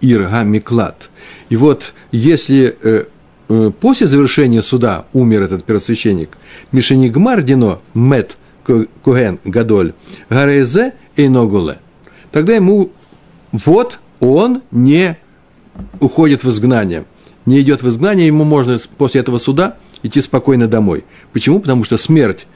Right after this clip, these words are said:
первосвященника ос-, освобождает его от изгнания. Мы в прош-, на прошлом уроке так и сказали такую фразу. Как видим, смерть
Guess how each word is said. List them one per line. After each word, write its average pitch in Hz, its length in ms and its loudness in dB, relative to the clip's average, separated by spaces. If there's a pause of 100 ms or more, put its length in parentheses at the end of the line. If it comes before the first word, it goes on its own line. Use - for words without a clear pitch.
(180)
первосвященника 170 680 0 (220)
ос-, - 300 -4
освобождает 123 680 0
его 104 280 0 (120)
от - 140 -6
изгнания. 98 520 -2 (540)
Мы 104 380 0
в - 300 -20
прош-, 113 260 0
на 117 140 -2
прошлом 135 320 0
уроке 170 180 -2
так 143 180 -4
и - 20 -12
сказали 113 480 -2
такую 120 320 -2
фразу. 101 320 0
Как - 200 -6
видим, 180 380 0 (640)
смерть 151 480 0